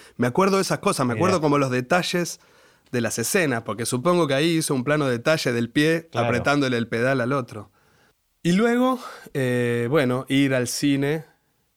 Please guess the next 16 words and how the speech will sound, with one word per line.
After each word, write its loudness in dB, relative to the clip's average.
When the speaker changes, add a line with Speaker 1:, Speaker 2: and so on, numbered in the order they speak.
Speaker 1:
en -6
esa -2
época 0
y -8
en -10
los -10
años -4
siguientes, -4
eh, -8
con -6
mi -6
familia. -2
Siempre -2
fui, -2
por -12
supuesto, -8